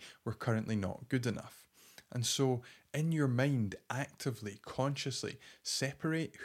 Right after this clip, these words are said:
who you are from what you do. If you do a piece of work that turns out is below par,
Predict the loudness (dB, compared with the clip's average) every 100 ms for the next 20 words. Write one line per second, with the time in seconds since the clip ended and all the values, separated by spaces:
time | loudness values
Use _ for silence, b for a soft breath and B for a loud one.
0 | 0 0 2 -2 -2 0 2 2 0 -6
1 | 0 2 2 0 0 -4 0 -2 -4 -10
2 | _ _ _ _ -6 -4 0 0 2 0
3 | 0 -2 0 0 2 4 4 2 -8 -8
4 | -6 -2 0 2 4 2 0 B B B
5 | -4 0 0 2 2 4 4 4 2